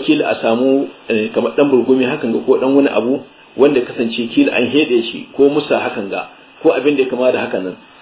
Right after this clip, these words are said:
Sai a kwakware ta, a hidda namanta, sai a sa ƙafa cikin makwahin huffi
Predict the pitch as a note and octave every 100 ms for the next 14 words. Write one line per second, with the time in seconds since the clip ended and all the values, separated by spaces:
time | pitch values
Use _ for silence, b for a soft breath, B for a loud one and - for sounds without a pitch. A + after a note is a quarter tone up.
0 | B - - D3 - B2 - - D#3+ F3
1 | D#3 A#2 A2 A2+ G#2 - A#2 D#3+ D#3+ D3
2 | C#3 C3+ A#2+ - G#2 - B B - D3
3 | A#2+ - B2 - B2+ - A2 A2+ G#2 A2
4 | A#2+ A2 G#2+